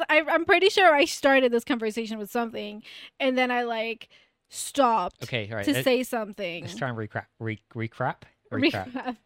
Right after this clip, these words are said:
Speaker 2: recap real quick. Um, so we're talking about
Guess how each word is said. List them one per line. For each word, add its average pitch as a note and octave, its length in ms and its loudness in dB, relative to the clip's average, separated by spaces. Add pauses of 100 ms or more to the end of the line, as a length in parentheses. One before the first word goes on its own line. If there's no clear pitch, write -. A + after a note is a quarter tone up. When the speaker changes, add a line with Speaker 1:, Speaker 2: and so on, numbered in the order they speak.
(120)
Speaker 2:
recap B2+ 460 -4
real G#2+ 120 -8
quick. G2 320 -10 (320)
Um, A2 520 -2 (640)
so A2+ 180 -8
we're A2 100 -6
talking A2+ 220 -10
about G#2+ 360 -6